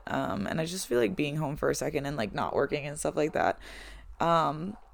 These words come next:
and, like, I was able to rest my body. I took a couple more rest days than usual just because why not? Um, and I'm definitely feeling a little better. Still, still a little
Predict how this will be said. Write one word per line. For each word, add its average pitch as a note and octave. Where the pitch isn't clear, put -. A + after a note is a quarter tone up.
and, F#3+
like, F3+
I F3
was E3
able E3+
to D#3+
rest D3+
my D#3+
body. D#3
I D#3+
took E3
a -
couple E3
more C#3+
rest C#3+
days D3
than D3
usual D3+
just -
because D3
why C#3+
not? D3
Um, D3+
and G3
I'm F#3+
definitely G3
feeling G3
a F#3
little F3+
better. F#3
Still, F#3+
still C#4+
a -
little C4